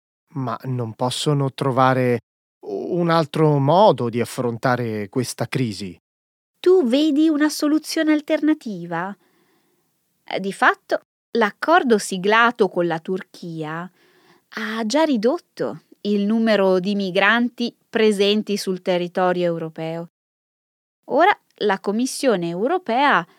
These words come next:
Speaker 2: prevede di imporre sanzioni pecuniarie ai paesi che rifiutano di accogliere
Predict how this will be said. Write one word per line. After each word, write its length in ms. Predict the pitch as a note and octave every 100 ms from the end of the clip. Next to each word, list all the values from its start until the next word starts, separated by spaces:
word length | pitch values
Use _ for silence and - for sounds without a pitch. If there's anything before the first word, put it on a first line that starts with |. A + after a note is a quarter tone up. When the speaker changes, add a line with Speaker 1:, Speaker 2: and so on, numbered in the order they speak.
| _ _ _ _ _
Speaker 2:
prevede 640 | - A#3+ B3 F4+ C#4+ C4
di 320 | G#3+ A3 G#3 - _ _ _
imporre 600 | B3+ B3 A#3+ D#4+ F4+ C4+
sanzioni 760 | - - G#3+ G#3 - D4 C#4 B3+
pecuniarie 1000 | G3+ F#3 G3 A3+ C4 G3 F3+ E3+ D#3 E3 _ _ _ -
ai 220 | - E3+
paesi 760 | - C4 F3 G#3+ C#4 B3 G#3 F#3 _ _ _
che 180 | - G4+
rifiutano 720 | B3+ - B3 D4 C4 F3+ F3
di 140 | F3+
accogliere 760 | B3 - - E3+ A3+ A#3+ D4